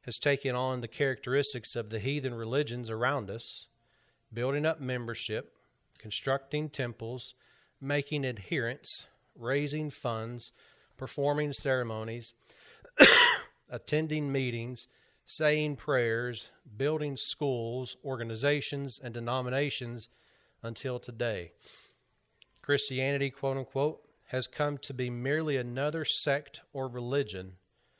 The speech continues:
The world seemingly no longer realizes that Christians have been trusted by God with a vital message, a message of life and death, and that our responsibility is to deliver this message to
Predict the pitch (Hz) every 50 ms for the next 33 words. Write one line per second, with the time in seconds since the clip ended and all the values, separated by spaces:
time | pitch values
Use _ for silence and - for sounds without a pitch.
0 | _ _ _ _ _ _ _ _ _ - 117 127 135 135 135 127 - - - 156
1 | 160 160 151 147 143 139 139 139 139 139 143 139 139 131 127 127 127 131 131 135
2 | 135 135 135 131 123 123 131 123 113 - - 123 120 - _ _ - - - 170
3 | 175 - - - - 120 120 120 113 - - 123 120 117 113 123 123 120 113 113
4 | 104 - - - 170 175 - - - - 120 110 113 110 113 107 107 113 113 113
5 | 113 113 113 110 - - 107 101 117 120 120 113 110 110 110 120 127 117 - -
6 | 101 98 - 113 104 104 117 120 117 - - 117 107 113 98 104 113 120 127 117
7 | - - 117 110 110 131 147 156 139 - - _ _ _ _ _ _ _ _ _
8 | _ _ - 123 131 139 139 135 131 120 - - 131 131 123 - 135 123 127 123
9 | 127 123 123 123 120 - - - 110 101 113 117 120 139 139 135 127 123 113 -
10 | - 117 117 117 - - 113 - - - - 143 123 117 117 113 101